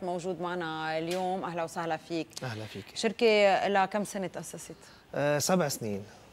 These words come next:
Speaker 1: سبع سنين، يعني عنا بيفور، عنا الأزمة، وعنا آفتر
Speaker 2: صح.
Speaker 1: ال-، الأزمة.
Speaker 2: صح.
Speaker 1: آه، من لما تأسستوا لليوم كيف كان هيك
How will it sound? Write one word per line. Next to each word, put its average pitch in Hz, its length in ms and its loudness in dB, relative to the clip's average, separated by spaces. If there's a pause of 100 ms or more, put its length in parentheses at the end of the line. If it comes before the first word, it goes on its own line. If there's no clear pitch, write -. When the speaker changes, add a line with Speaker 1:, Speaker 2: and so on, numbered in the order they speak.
(100)
Speaker 1:
سبع 247 280 6
سنين، 302 300 4
يعني 196 460 2
عنا 196 460 4
بيفور، 269 600 4 (440)
عنا 202 300 2
الأزمة، 285 720 4
وعنا 220 380 4
آفتر 180 240 -4
Speaker 2:
صح. 147 160 0
Speaker 1:
ال-، 151 220 0
الأزمة. 147 760 -2
Speaker 2:
صح. - 240 -8 (300)
Speaker 1:
آه، 190 200 4
من 226 240 4
لما 294 200 4
تأسستوا 240 500 -2
لليوم 202 320 0
كيف 226 220 -6
كان 170 240 -4
هيك 165 160 -4